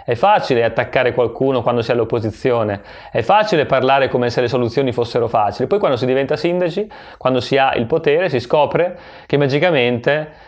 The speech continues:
non è facile risolvere ciò che affligge una città. Ed ecco che a due anni di distanza, eh, si ripresentano gli stessi problemi. Marino probabilmente due anni fa non riusciva a fronteggiare al meglio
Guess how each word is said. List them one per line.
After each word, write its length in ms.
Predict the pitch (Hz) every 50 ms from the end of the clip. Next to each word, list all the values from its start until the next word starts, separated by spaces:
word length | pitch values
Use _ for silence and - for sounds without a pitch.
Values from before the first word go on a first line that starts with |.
| -
non 160 | - 135 151 190
è 80 | 180
facile 500 | - - 185 196 175 139 - - 123 113 113
risolvere 760 | 113 110 - 123 120 120 117 107 113 113 107 110 107 107 -
ciò 140 | - 135 117
che 100 | 135 120
affligge 380 | 123 - - 123 117 107 117
una 140 | 113 113 107
città. 360 | - 123 107 - - 117 113
Ed 140 | 131 - 165
ecco 560 | 151 147 147 - - - 208 226 220 - - _
che 140 | - 135
a 20 | 123
due 200 | 123 123 131 147
anni 180 | 156 156 151
di 60 | 139 131
distanza, 880 | 135 117 - - 151 143 139 135 135 - - 180 202 - - - - _ _ _ _ _ _ _ _ _ _ _ _ _ _ _ _ _ _ _ _ _ _ -
eh, 80 | - - - - - - - - - -
si 160 | - - 139
ripresentano 400 | 127 143 143 131 147 147 170 143
gli 20 |
stessi 220 | 110 123 110 - 110
problemi. 520 | 123 147 151 156 131 110 101 98 98 - - _ - - _ -
Marino 720 | 123 131 139 147 165 170 156 151 131 123 113 104 - - - - - - - - _ _ _ -
probabilmente 380 | - 123 123 135 139 131 123
due 100 | 120 123
anni 140 | 123 123 117
fa 140 | - 143 135
non 140 | 127 120 120
riusciva 260 | 120 110 123 143 127
a 40 | 113
fronteggiare 440 | 131 120 110 127 113 127 131 123
al 100 | 120 117
meglio 680 | 117 123 127 131 120 113 107 107 110 107 104 101 - -